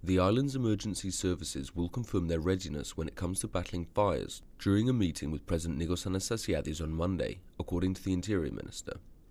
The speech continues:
The firefighting season officially started on May the first, and it will likely last until the end of October.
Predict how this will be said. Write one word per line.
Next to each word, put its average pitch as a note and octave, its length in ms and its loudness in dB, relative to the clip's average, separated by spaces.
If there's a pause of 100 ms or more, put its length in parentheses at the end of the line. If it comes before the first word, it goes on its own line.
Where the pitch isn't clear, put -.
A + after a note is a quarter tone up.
(120)
The F#2+ 100 2
firefighting A2 680 2
season D2+ 460 -4
officially C3+ 360 -2
started F#2+ 420 -2
on G2+ 100 -2
May C#2+ 140 -2
the - 120 -8
first, - 500 -2 (120)
and F2 100 -2
it - 60 -6
will F2 120 0
likely G2+ 360 2
last D#2+ 420 0
until G#2 200 -6
the F2 120 0
end D2 140 -4
of C2+ 80 -8
October. E2 560 -2